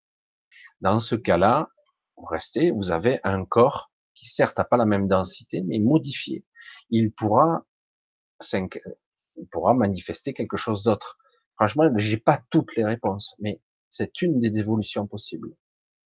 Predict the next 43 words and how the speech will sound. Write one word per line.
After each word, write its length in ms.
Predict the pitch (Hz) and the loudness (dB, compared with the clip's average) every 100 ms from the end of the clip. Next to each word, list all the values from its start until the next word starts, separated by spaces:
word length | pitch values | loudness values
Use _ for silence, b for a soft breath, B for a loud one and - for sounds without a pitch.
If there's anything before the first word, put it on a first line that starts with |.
| _ _ _ | _ _ _
qui 140 | - 110 | -8 -6
se 180 | - | -4
fera 560 | 107 - 95 107 156 226 _ _ - | -4 0 4 4 4 0 _ _ -6
malgré 480 | 110 147 143 131 131 | 2 2 4 2 2
vous, 240 | 170 254 _ | 0 -6 _
parce 180 | 131 123 | -2 -2
que, 280 | - 123 110 | 0 0 2
en 160 | 113 110 | -2 0
fait, 200 | 175 175 | 0 0
certains 280 | - - 170 | -4 2 2
n'auront 200 | 151 123 | 4 4
même 180 | 139 135 | 2 2
pas 200 | 139 - | 0 0
tout 180 | 180 180 - | -6 -2 2
à 100 | 139 | 2
fait 380 | - 170 165 - b b b _ - | 2 -2 -2 -6 b b b _ 4
compris 400 | 139 123 - 131 | 6 6 0 -4
ce 80 | |
qui 120 | - 123 | -6 -8
se 100 | - | 0
passe. 600 | 92 - - - - - _ _ _ _ _ _ _ _ _ | 0 0 -4 -4 -8 -14 _ _ _ _ _ _ _ _ _
C'est 120 | 110 | -6
seulement 400 | - 165 165 156 | 4 6 6 4
après 480 | 131 - 117 139 - | 2 0 4 4 2
qu'on 260 | - 92 | -6 -6
comprendra 540 | 90 87 - 92 92 90 | -4 -10 -2 -2 2 0
bien. 280 | 90 87 85 _ _ _ _ _ _ _ _ | 0 -6 -8 _ _ _ _ _ _ _ _
Soit 260 | - 120 113 | 0 6 6
on 80 | |
accepte, 640 | 113 - - 131 - - - | 6 2 4 4 2 -16 -14
soit 220 | - 117 | -4 0
on 40 | 107 | 0
n'accepte 540 | 104 - 110 - 107 | -2 -6 -10 -8 -12
pas. 240 | - 87 | -4 -4
Soit 260 | - - 120 | -4 0 0
on 40 | |
l'intègre, 580 | 120 113 113 - 131 123 | 2 0 -2 -2 -4 -4
soit 180 | 107 117 | -4 2
on 80 | 107 | 4
laisse 240 | 107 110 | 4 0
filer, 440 | - 135 131 120 113 | -8 -6 -2 -2 -2
soit 240 | - 117 | -2 0
on, 240 | 120 117 | 2 2